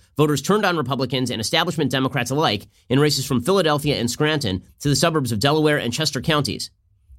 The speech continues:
Locally, Democrats will now hold all five seats on the Delaware County Council, a Republican stronghold since the Civil War. They also assumed a majority on the legislative body in Chester County. In Bucks County,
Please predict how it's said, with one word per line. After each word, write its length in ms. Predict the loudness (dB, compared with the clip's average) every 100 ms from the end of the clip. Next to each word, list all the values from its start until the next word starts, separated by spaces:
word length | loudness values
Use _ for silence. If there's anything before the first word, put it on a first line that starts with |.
| 0
Locally, 380 | 2 2 0
Democrats 420 | 0 0 0 -2 -2
will 60 |
now 160 | 0 0
hold 240 | -2 -4
all 220 | -2 0 0
five 340 | 0 0 0
seats 260 | -2 -4 -2
on 100 | 0
the 60 |
Delaware 360 | 0 2 2 0
County 260 | 0 -2
Council, 460 | -2 0 0 -2 -8 -12 -2
a 60 |
Republican 420 | 2 2 2 0 -2
stronghold 480 | 0 0 2 0
since 160 | -2 -2
the 80 | -2
Civil 360 | 0 2 2
War. 440 | 2 4 2 0 -10 _ _
They 120 | 0
also 180 | 2 2
assumed 240 | 2 2 4
a 20 |
majority 460 | 2 2 2 2
on 100 | 2
the 60 | 0
legislative 480 | 0 -2 -2 -2 0
body 260 | 0 0
in 80 | -2
Chester 300 | -4 -4 -4
County. 400 | -2 0 -2 -8 -14 _
In 120 | 0
Bucks 220 | 2 0
County, 460 | -2 -2 0 -4 -4